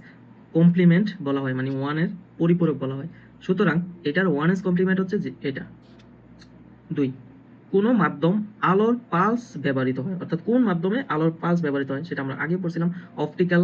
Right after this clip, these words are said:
ফাইবারে হচ্ছে আলোর পালস ব্যবহৃত হয়, যেটা বর্তমানে আমরা হচ্ছে ওয়াইফাই লাইন আনছি, এটা আলোর গতিতে চলে, যেটা টেন এমবিপিএস এর উপরে স্পিডটা থাকে, থাউজেন্ড পর্যন্ত। অপটিক্যাল ফাইবার হলো ড্রাই ইলেকট্রিক পদার্থ দিয়ে তৈরি,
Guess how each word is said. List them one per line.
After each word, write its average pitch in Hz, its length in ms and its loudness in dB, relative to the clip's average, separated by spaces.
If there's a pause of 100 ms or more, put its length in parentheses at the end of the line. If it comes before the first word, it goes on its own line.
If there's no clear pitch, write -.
ফাইবারে 139 400 0
হচ্ছে 139 180 -6 (420)
আলোর 139 240 -2
পালস 180 300 -2
ব্যবহৃত 135 340 -4
হয়, 135 120 -4 (120)
যেটা 131 200 -6
বর্তমানে 151 340 -6
আমরা 143 160 -4
হচ্ছে 139 160 -8
ওয়াইফাই 139 300 -4
লাইন 135 160 -6
আনছি, 135 160 -6 (120)
এটা 135 100 -8 (140)
আলোর 147 220 -2
গতিতে 139 300 -4
চলে, 135 200 -4
যেটা 135 200 -6
টেন 147 180 -4
এমবিপিএস 151 420 -4
এর 214 40 -4 (420)
উপরে 180 240 4 (540)
স্পিডটা 151 400 0
থাকে, 131 200 -6 (920)
থাউজেন্ড 147 360 0 (260)
পর্যন্ত। 135 320 -2 (600)
অপটিক্যাল 240 340 4
ফাইবার 220 240 4
হলো 220 100 2 (100)
ড্রাই 151 140 0 (140)
ইলেকট্রিক 220 360 0 (100)
পদার্থ 160 240 -2 (100)
দিয়ে 185 180 4
তৈরি, 190 180 4